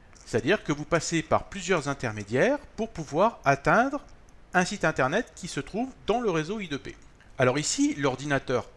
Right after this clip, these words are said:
A connaît l'adresse I P de l'ordinateur I,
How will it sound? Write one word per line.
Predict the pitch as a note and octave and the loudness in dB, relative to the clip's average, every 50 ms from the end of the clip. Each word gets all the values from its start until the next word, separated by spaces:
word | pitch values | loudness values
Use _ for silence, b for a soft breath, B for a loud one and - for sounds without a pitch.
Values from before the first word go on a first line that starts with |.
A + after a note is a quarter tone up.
| - | 6
A | - F#3 B3 D4+ D4+ - - - - - - - - - | 8 8 8 8 4 -2 -10 -20 -20 -20 -20 -20 -6 0
connaît | - F3 E3+ F#3 G#3 C4 D#4 D4+ | 2 2 2 2 2 2 4 4
l'adresse | B3+ G#3+ F3 D#3 E3+ F#3+ F3 - - | 6 4 4 4 2 0 0 -2 -6
I | D#3+ | -8
P | - - A#3+ C4 B3 | -6 -4 -4 -2 -2
de | E3 | -2
l'ordinateur | D3+ D#3 D3 D3 D3+ D#3 D3+ - - A3 G#3+ - - - - - | -2 -2 -2 -2 -2 -2 -2 0 0 -2 -2 -4 -6 -14 -12 -10
I, | E3+ B2 | -10 -10